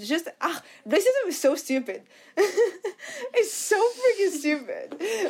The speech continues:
But yeah, that, race, a social construct, get over it. That's it. And, and what is our role in helping them understand? As Gen Zs,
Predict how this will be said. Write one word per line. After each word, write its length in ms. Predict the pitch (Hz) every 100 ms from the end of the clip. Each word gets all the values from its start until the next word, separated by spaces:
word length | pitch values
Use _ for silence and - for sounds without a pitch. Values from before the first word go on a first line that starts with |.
| -
But 180 | 359 349 403 370
yeah, 400 | 403 415 370 262
that, 360 | 339 233 - -
race, 360 | 277 277 254 -
a 60 |
social 280 | 277 302 302
construct, 420 | 269 196 - 185 - _ 214
get 220 | 240 226
over 220 | 160 180
it. 140 | - - _
That's 200 | 196 202
it. 180 | - - - - _ -
And, 280 | 233 240 233
and 280 | 240 240
what 200 | 240 269
is 160 | 302 302 -
our 200 | 240 233
role 360 | 214 254 370
in 160 | - 311
helping 360 | 294 294 311
them 180 | 302 311
understand? 420 | 294 294 - 294 285
As 180 | 254 254
Gen 280 | 202 254 254
Zs, 320 | 240 285